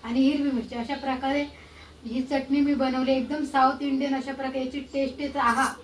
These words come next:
एकदम अप्रतिम आहे. आणि हे डोसे तुम्ही तुमच्या घरी नक्की करून बघा आणि कमेंटमध्ये मला सांगा का कसे झालेत.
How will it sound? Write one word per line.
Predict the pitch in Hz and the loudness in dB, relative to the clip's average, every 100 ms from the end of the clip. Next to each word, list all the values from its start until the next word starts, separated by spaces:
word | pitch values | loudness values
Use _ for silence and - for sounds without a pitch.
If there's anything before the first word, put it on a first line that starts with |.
| 240 | -10
एकदम | 240 269 262 | -6 -4 -2
अप्रतिम | 285 277 269 277 254 | -2 -2 -4 -4 -4
आहे. | 226 285 - - - | -4 -6 -10 -18 -10
आणि | 226 | -4
हे | 240 277 | 0 2
डोसे | 269 254 285 | 2 0 -2
तुम्ही | 285 269 269 | -2 -2 -2
तुमच्या | 269 254 269 | -2 -2 0
घरी | 262 269 | 0 2
नक्की | 269 269 330 | 2 0 -2
करून | 320 269 262 | -2 -2 -2
बघा | 247 233 254 262 - - | -2 0 0 -2 -8 -12
आणि | 226 233 262 | -6 -4 -2
कमेंटमध्ये | 269 254 269 262 262 262 | 0 0 0 2 2 2
मला | 262 254 | 0 0
सांगा | 285 262 262 | 0 0 -2
का | 262 311 | -4 -4
कसे | 311 320 302 | -4 -4 -2
झालेत. | 214 214 | -4 -4